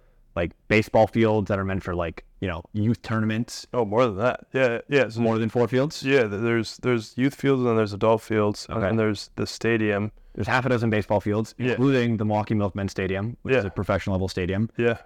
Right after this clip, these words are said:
Speaker 1: There's a ski hill.
Speaker 2: Yeah.
Speaker 1: There is a Top Golf.
Speaker 2: It's
Speaker 1: It's called
Speaker 2: Lu-,
Speaker 1: Lux Golf.
Speaker 2: Yeah.
Speaker 1: But it's,
Speaker 2: It's,
Speaker 1: it
Speaker 2: for, for, for, for, for simplicity, we can
Speaker 1: If you drove up on it, you'd say, "That's a Top Golf." And when you got in, you'd see all the branding, and you'd say, "Oh, it's something called a Lux Golf."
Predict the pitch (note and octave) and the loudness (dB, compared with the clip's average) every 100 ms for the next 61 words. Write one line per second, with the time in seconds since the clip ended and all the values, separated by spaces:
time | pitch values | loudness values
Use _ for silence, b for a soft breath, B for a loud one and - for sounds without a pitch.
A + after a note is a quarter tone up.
0 | _ A2 G2 F#2 - - D#3 A2 G#2+ E3+ | _ -2 0 -2 -2 2 2 2 0 -2
1 | _ _ _ _ - _ _ A#2+ A#2 - | _ _ _ _ -20 _ _ 0 0 -2
2 | - A2+ G#2+ G#2 G#2+ G#2 G#2 G#2 G2 - | 0 2 4 2 2 2 2 0 -4 -8
3 | - - - - - - - - _ - | -20 -20 -20 -20 -20 -20 -20 -20 _ -20
4 | _ - - C#3 - C#3 F3+ - _ _ | _ -8 -4 -2 2 2 2 -4 _ _
5 | _ _ - A#2 C3+ C3+ B2 C3+ B2+ - | _ _ -8 0 4 6 6 2 0 -2
6 | - A2+ D3 - - A#2 B2+ A#2+ - _ | 4 4 4 0 -2 -2 0 -2 -4 _
7 | _ _ _ C3 C#3+ - - C#3+ D3+ - | _ _ _ 0 0 -2 -4 -2 -2 0
8 | D3+ B2 D3 - - C3 A#2 - B2 - | -2 0 -4 -4 0 0 0 -4 -4 -2
9 | A#2+ C3 - A2+ G#2+ G#2 A2 G#2+ C#3+ D#3+ | 0 -2 0 -2 -2 -6 -4 -2 0 0
10 | D#3+ F3+ F3+ F#3 F#3 F#3 D3+ C3+ D3 C#3 | 0 2 2 2 2 0 -2 0 0 0
11 | C#3 C3+ C3+ C3 D3 D3 C#3+ C3 B2 A#2+ | -2 -4 -4 0 2 2 2 0 2 0
12 | A#2+ A#2+ A#2+ G#2+ A#2 A2 A2 A2+ A#2+ B2 | 0 0 0 0 0 0 0 0 0 0
13 | G#2+ G2 A#2+ G#3 F#3+ - A#2 A2+ A2 G#2+ | -2 -2 -2 0 -2 -2 -2 0 0 0
14 | B2 - E2+ D2 | -2 -6 -12 -12